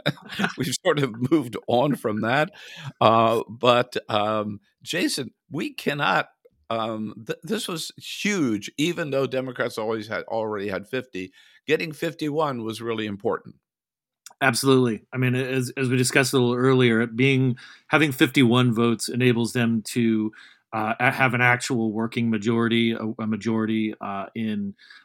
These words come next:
Speaker 2: committees. So, you know, there will be, you know, ostensibly fewer tie votes. Uh, sh-, you know, Chuck Schumer, the majority leader, can bring legislation a little easier to the floor, uh, can process nominees. It, it makes, you know, having fifty-one votes,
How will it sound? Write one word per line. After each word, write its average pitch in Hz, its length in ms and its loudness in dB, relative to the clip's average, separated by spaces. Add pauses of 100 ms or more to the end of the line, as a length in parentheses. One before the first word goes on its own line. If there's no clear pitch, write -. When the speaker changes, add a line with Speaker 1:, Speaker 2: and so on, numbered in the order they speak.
(200)
Speaker 2:
committees. 139 720 2
So, - 140 -6
you 117 40 0
know, 113 60 0
there 110 180 0
will 107 120 -2
be, 107 440 -2
you 107 60 -8
know, 104 320 -8
ostensibly 107 580 -6
fewer 107 340 -2
tie 98 280 -8
votes. 139 560 0
Uh, 101 320 -8
sh-, - 240 -10
you 101 160 -8
know, 98 80 -10
Chuck - 220 -8
Schumer, 113 280 0
the 104 80 -2
majority 101 360 -4
leader, 104 240 -4
can 101 160 -8
bring 98 200 -8
legislation 101 640 -8
a - 20 -6
little 104 200 -6
easier 107 340 -4
to - 160 -10
the 92 80 -14
floor, 127 460 -2 (520)
uh, 101 360 -6
can 95 180 -10
process 104 500 -6
nominees. 101 720 -6
It, 104 220 -12
it 117 160 -6
makes, 131 440 2
you 123 180 -4
know, 113 80 -2
having 143 320 2
fifty-one 123 560 2
votes, 110 360 -2